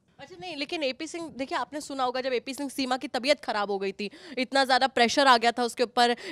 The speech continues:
इतना वो परेशान हो गई थी, रोने लगी थी, फूट-फूट कर कह रही थी कि, "आ, म-, मेरे ऊपर बहुत प्रेशर है, प्लीज मुझे अकेला छोड़ दीजिए।" तो एपी सिंह ने यही बात कही थी कि वो अब भारत की बहू है,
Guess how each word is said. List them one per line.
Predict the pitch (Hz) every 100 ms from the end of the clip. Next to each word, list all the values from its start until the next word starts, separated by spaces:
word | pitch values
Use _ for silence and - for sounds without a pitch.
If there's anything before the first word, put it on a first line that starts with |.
| 254
इतना | 240 269
वो | 277
परेशान | 254 226 233 269 262
हो | 247
गई | 233
थी, | 247
रोने | 254 254 262
लगी | 262 233
थी, | 233
फूट-फूट | 240 254 240 254 226
कर | 254
कह | 233 247
रही | 233
थी | 220 254
कि, | 247 247 320 - 254
"आ, | 240
म-, | 240
मेरे | 247 247 254
ऊपर | 254 254
बहुत | 240 240
प्रेशर | 233 226 240
है, |
प्लीज | 240 247 247
मुझे | 247 240
अकेला | 233 226 226
छोड़ | 233 233
दीजिए।" | 214 226 240 254 - -
तो | 277
एपी | 269 311
सिंह | - 311
ने | 320
यही | 294
बात | 285 285 -
कही | 269
थी | 262 311
कि | 330
वो | 330
अब | 330 302 320 262 196
भारत | 220 240 302
की | - 349
बहू | 226 226 320
है, | 233